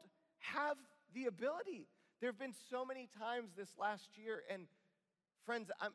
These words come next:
I'm saying, family, to you from the bottom of my heart, I, I, I think this is what God is doing in me. There's so many moments, it's like,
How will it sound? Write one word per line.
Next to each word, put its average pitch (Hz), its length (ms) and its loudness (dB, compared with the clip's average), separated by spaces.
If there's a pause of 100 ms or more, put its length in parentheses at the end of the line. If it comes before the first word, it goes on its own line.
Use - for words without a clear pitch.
I'm 208 160 0 (180)
saying, 233 360 0 (200)
family, 202 360 0
to 208 80 -10
you 202 200 -6
from 196 140 -10
the 180 60 -6
bottom 196 320 4
of 185 120 -6
my 180 120 0
heart, 185 400 2 (100)
I, 170 80 4 (140)
I, 165 80 0 (560)
I 185 80 4
think 220 180 -2
this 214 160 -2
is 185 100 -10
what 190 160 -6
God 208 220 4
is 175 180 -6
doing 196 340 -2 (360)
in 185 160 -4
me. 226 140 0
There's 196 200 0
so 208 140 0
many 208 160 0
moments, 196 400 0
it's 180 180 -10
like, 185 140 0